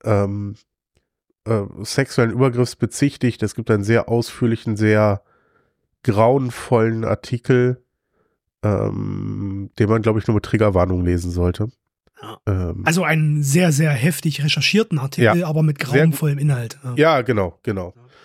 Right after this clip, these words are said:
Speaker 2: Ja.
Speaker 1: Ähm, er selber hat sich jetzt auf seinem eigenen Blog geäußert und sagt, das ist alles so nicht wahr. In einem unterirdischen Kommentar von ihm, wie ich finde.
Speaker 2: Mhm.
Speaker 1: Ähm, ja, das,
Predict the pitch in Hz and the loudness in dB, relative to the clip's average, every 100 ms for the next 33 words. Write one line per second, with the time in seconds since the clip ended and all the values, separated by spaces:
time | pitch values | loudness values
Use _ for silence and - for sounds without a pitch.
0 | _ _ _ - 107 110 110 110 107 - | _ _ _ -8 -6 -6 -8 -8 -10 -14
1 | _ - 117 107 120 165 139 131 127 139 | _ -4 -2 2 2 4 2 0 -2 -4
2 | 120 113 107 113 117 120 160 165 143 127 | -2 -4 0 0 0 -2 -2 -2 -2 -2
3 | 131 - 123 131 - 120 107 113 - 104 | -2 0 0 0 -2 -4 -4 -4 -6 -10
4 | 104 - 107 107 - 98 101 110 131 151 | -10 -6 -4 -6 -6 -8 -8 -2 0 0
5 | 180 _ _ _ _ _ _ _ _ _ | -2 _ _ _ _ _ _ _ _ _
6 | _ _ _ _ - 98 101 101 98 92 | _ _ _ _ -8 -4 -2 -2 -2 -8
7 | - _ _ _ _ _ _ _ _ - | -12 _ _ _ _ _ _ _ _ -6
8 | - 196 131 110 98 98 107 101 90 92 | 0 2 2 0 -2 -4 -4 -4 -4 -2
9 | 92 - 92 87 85 92 - 92 92 - | -4 -4 -4 -4 -6 -6 -4 -6 -4 -6
10 | _ _ _ - 151 117 87 92 90 95 | _ _ _ -2 0 0 -2 -6 -14 -14
11 | 95 _ - _ _ _ _ _ _ _ | -16 _ -20 _ _ _ _ _ _ _
12 | _ _ - 107 92 101 - - 113 104 | _ _ 0 2 4 2 0 -2 -2 -2
13 | - - | -12 -18